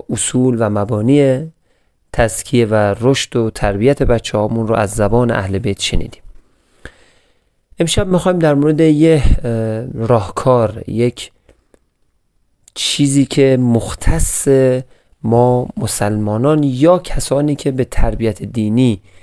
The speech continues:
اعتقاد دارن رو عرض بکنم. یک چیزی که شاید اصلاً اسمش رو بشه بذاریم معجزه، یک چیزی رو که بذاریم یک، اه، حرفی که، کاری که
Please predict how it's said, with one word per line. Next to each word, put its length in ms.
اعتقاد 520
دارن 400
رو 120
عرض 340
بکنم. 380
یک 100
چیزی 380
که 120
شاید 280
اصلاً 280
اسمش 300
رو 120
بشه 160
بذاریم 320
معجزه، 840
یک 140
چیزی 240
رو 80
که 120
بذاریم 440
یک، 400
اه، 420
حرفی 1000
که، 340
کاری 640
که 380